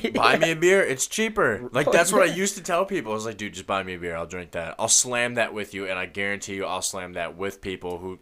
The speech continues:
Speaker 2: who, I'll finish my fucking beer before people finish their shot."
Speaker 1: That's impressive.
Speaker 2: Well, I mean, it's a, it got to a point where it was, like, one point eight.
Speaker 1: Wow. One point eight? Holy shit.
Speaker 2: Yeah, back
Speaker 1: Not
Speaker 2: in the day.
Speaker 1: <clears throat> Uh, I, I,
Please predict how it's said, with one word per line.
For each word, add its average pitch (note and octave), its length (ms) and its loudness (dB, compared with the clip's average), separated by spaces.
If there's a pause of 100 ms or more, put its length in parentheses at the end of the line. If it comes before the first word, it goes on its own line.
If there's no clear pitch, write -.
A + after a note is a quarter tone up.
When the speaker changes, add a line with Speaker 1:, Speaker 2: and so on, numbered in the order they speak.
Speaker 2:
who, A2+ 160 -10 (160)
I'll C3+ 160 8
finish E3 380 -4
my C#3 180 2
fucking C3+ 440 -4
beer A2 280 -2
before G2+ 380 -6
people G#2+ 260 -14
finish F#2+ 300 -14
their F2+ 100 -12
shot." E2+ 440 -10
Speaker 1:
That's F#2+ 220 -12
impressive. - 440 -16 (120)
Speaker 2:
Well, F#3+ 200 0
I A3 80 2
mean, G#3 140 -10
it's F#3 220 -6
a, B3 160 -10
it C4+ 200 -10
got C#4+ 260 -4
to A#3+ 120 -6
a C3 60 -2
point A#2+ 280 -6
where G#2 120 -4
it - 20 -2
was, G2 100 -8
like, F#2+ 140 -8
one F2+ 180 -10
point E2+ 300 -10
eight. C3+ 260 -10 (100)
Speaker 1:
Wow. F2 500 -8 (200)
One A#2 340 -8
point B2+ 340 -12
eight? A#2+ 260 -10 (300)
Holy G#2 460 -16
shit. - 380 -18 (240)
Speaker 2:
Yeah, A#3 240 -12 (220)
back D#3+ 80 -10
Speaker 1:
Not C#3+ 160 0
Speaker 2:
in G#3+ 60 -6
the A3 60 -10
day. A3 380 -6
Speaker 1:
<clears throat> C#3 40 -12 (1080)
Uh, G#2+ 460 -4 (760)
I, A#2 60 -14
I, G#2+ 240 -10